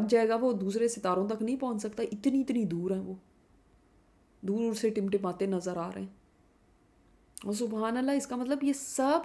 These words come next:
آسمان دنیا ہے، کیونکہ اللہ تعالیٰ نے فرمایا آسمان دنیا پہ ہی ہم نے یہ ستارے بنائے ہیں۔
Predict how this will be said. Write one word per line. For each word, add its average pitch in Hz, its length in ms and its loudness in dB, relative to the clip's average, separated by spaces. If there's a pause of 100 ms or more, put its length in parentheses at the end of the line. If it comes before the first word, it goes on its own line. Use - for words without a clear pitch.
آسمان 208 520 0 (220)
دنیا 202 440 0
ہے، 190 220 2 (680)
کیونکہ 208 220 0
اللہ 220 140 2
تعالیٰ 247 240 0
نے 269 60 2
فرمایا 269 320 0
آسمان 240 300 2 (160)
دنیا 226 320 6
پہ 381 120 8
ہی 339 100 10
ہم 311 100 4
نے 277 100 8
یہ 277 120 6
ستارے 196 380 4
بنائے 180 300 0
ہیں۔ 170 100 -8